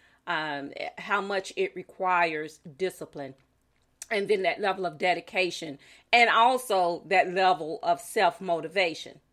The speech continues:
All right, let's not leave that out. So by, by staying committed to, um, to writing regularly, um, you know, even when you're not inspired or it seems like you just can't, you know, you just can't get it down. You know, you just, your,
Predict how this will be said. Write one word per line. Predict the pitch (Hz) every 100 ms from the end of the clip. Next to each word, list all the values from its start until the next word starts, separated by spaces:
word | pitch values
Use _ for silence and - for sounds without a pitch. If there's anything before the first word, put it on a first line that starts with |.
| 165
All |
right, | 170 151 170
let's | 170 170
not | 190 -
leave | 190 190
that | 180 196 180
out. | 147 139 - - - _
So | - 202 185 185 -
by, | 190 196 190 180 175 165 -
by | - 180
staying | 175 - 254 254
committed | 220 185 202 185 165 - -
to, | 208 185 165 160 -
um, | - 151 156 147
to | -
writing | 170 185 180 180 180 185
regularly, | 175 190 180 165 151 147 160 _ _ -
um, | - 165 160 156
you | - 196
know, | 170
even | - 240 269
when | 247 240
you're | 226 220
not | 220 214 196
inspired | 196 - - 196 190 170 160 156 _ _ _ -
or | 190 196
it | 190 202
seems | - 262 240 233
like | 190 190
you | 214
just | 165 220 233 247 -
can't, | - 233 196 180 -
you | 208
know, | 190
you | 190
just | 196 240
can't | - 240
get | 214 220
it | 185
down. | 190 202 190 139 156
You | -
know, | 175
you | 165 165
just, | 185 180 -
your, | 190 175